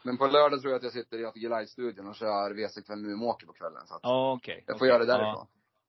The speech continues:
Speaker 2: Ja, men du får göra det därifrån. Helt klart.
Speaker 1: Ja.
Speaker 2: Ja, men kul. Ja, jag ska också testa det där faktiskt. Ska lägga några rader på lördag, helt klart.
Speaker 1: Ja.
Speaker 2: Eh, härligt.
Speaker 1: Mm.
Speaker 2: Ja, men sup-, supertack för att du var med, Robin.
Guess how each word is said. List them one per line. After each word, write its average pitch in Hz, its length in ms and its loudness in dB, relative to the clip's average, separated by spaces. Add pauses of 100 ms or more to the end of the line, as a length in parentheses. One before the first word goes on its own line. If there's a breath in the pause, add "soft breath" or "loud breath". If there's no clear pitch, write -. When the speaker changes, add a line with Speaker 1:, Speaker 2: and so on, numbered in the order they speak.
(140)
Speaker 2:
Ja, - 60 -2
men 113 60 2
du 131 60 2
får 127 120 4
göra 117 120 8
det 104 80 0
därifrån. 101 400 -6
Helt 110 200 -4
klart. 113 260 0
Speaker 1:
Ja. 104 60 -2
Speaker 2:
Ja, 127 60 6
men 160 100 2
kul. 156 280 4
Ja, 143 100 4
jag 160 100 2
ska 175 80 -6
också 156 140 -6
testa 131 280 -6
det 107 100 -8
där 101 40 -12
faktiskt. - 260 -18
Ska - 120 -6
lägga 120 220 0
några 110 180 -2
rader 95 300 -6
på 95 120 -12
lördag, 92 260 -8
helt 107 200 -8
klart. 90 180 -8 (500 soft breath)
Speaker 1:
Ja. 147 240 2
Speaker 2:
Eh, 110 400 0 (200)
härligt. 170 240 6
Speaker 1:
Mm. 143 100 2
Speaker 2:
Ja, 151 80 0
men 170 100 -4
sup-, - 360 -4
supertack 170 520 -4
för 165 80 -2
att 160 60 -6
du 160 60 -12
var 160 100 -2
med, 160 160 -2
Robin. 120 340 -4